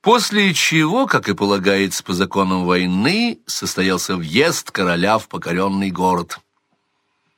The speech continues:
Въезд, впрочем, был лишён особой торжественности и пышности. Сварог ехал на своём чёрном драконе,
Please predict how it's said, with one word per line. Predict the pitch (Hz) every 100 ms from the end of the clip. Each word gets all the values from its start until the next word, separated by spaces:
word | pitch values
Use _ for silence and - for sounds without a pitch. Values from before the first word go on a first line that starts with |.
| _ _ _ _ -
Въезд, | 95 143 220 214 - -
впрочем, | - 185 180 170 165
был | 165 160
лишён | 156 156 - 240 220
особой | 107 - 95 90 92
торжественности | - 92 90 95 90 - 95 92 - -
и | 101
пышности. | 92 - 95 - - 95 - - 98 87 _ _ _ _ _ _
Сварог | - - 104 120 214 226 -
ехал | 101 127 185 - 101
на | 98
своём | - 101 101 95
чёрном | - - 113 98 92 90 87
драконе, | 80 87 87 - 107 151 165 147